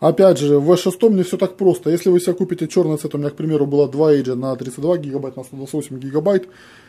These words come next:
Потом был Galaxy S шесть темно-синий, я вообще не помню, я его фиг-, не фигурировал даже в обзорах у меня, я его там продал сразу, потому что что-то разочаровался в цвете. В общем, самый нормальный цвет в Galaxy S шесть и S шесть Edge это все-таки золотой.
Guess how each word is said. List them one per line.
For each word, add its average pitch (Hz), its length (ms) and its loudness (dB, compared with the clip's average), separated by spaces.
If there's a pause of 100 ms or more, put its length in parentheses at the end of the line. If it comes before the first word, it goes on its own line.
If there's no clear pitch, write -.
(840)
Потом 156 280 -2
был 147 160 0
Galaxy 143 400 2
S 156 80 -6
шесть - 380 -4
темно-синий, 180 540 0
я 147 80 4
вообще 143 180 -2
не 143 40 -6
помню, 135 200 -8
я 127 60 -6
его 135 100 -4
фиг-, 143 200 -6
не 143 140 -8
фигурировал 151 640 -4
даже 131 200 -6
в 143 40 0
обзорах 151 420 -4
у - 20 -12
меня, 123 180 -8
я 123 80 -4
его 127 140 -4
там 120 160 -8
продал 131 320 -6
сразу, 117 280 -6
потому - 100 -20
что 127 100 -12
что-то - 180 -12
разочаровался 139 600 -2
в 127 60 -12
цвете. 120 400 -8 (420)
В 160 60 -6
общем, 175 200 -6
самый 208 320 0
нормальный 185 420 0
цвет 175 200 0
в 143 80 -8
Galaxy 160 440 -4
S 160 40 -6
шесть - 320 -6
и 151 60 -4
S 151 360 -6
шесть - 360 -8
Edge 233 180 -6
это 170 140 -8
все-таки 185 320 -6
золотой. 151 640 -2